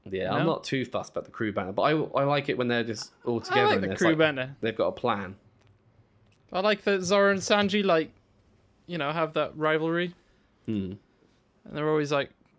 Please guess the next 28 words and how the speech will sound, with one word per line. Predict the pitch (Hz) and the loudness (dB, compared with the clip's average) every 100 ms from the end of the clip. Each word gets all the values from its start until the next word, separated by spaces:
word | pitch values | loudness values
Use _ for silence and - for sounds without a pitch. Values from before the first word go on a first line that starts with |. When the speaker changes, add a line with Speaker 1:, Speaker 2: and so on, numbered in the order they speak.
| _ | _
Speaker 2:
s-, | - - - | -12 -10 -6
talking | 156 131 | -6 -6
shit | - 160 | -4 -2
against | 143 156 151 | -2 -4 -4
each | 147 | -4
other. | 165 170 - _ _ 113 | -4 -4 -10 _ _ -8
Speaker 1:
Hmm. | 90 92 - _ _ _ _ _ _ _ _ _ _ _ _ _ _ _ | -8 -10 -16 _ _ _ _ _ _ _ _ _ _ _ _ _ _ _
Speaker 2:
I | 147 | -4
like | 143 - | -2 -2
that, | 135 - - _ _ _ - | -8 -10 -20 _ _ _ -8
you | 160 | -4
know, | 143 143 | -2 -4
Chopper | - 175 151 160 156 | -2 0 0 2 2
and | 147 147 - _ _ _ _ _ - | 0 -4 -10 _ _ _ _ _ -12
Robin | 160 151 147 156 | -2 0 2 0
have, | 165 151 | 0 0
like, | 151 151 | -2 -2
a | |
little | 151 | -6
thing. | 147 165 160 156 _ _ _ _ _ _ _ _ _ _ - | -4 -2 -2 -4 _ _ _ _ _ _ _ _ _ _ 0
Speaker 1:
Why | 185 214 | 2 4
have | 226 | 2
Speaker 2:
And | 208 | 2
Speaker 1:
they, | 202 | 4
Speaker 2:
Frank | 175 | 6
Speaker 1:
like, | 160 156 156 - - | 4 2 -4 -20 -8
ruined | 135 135 131 110 101 | -2 2 2 0 0
Chopper? | 120 107 67 - | -2 -2 -8 -10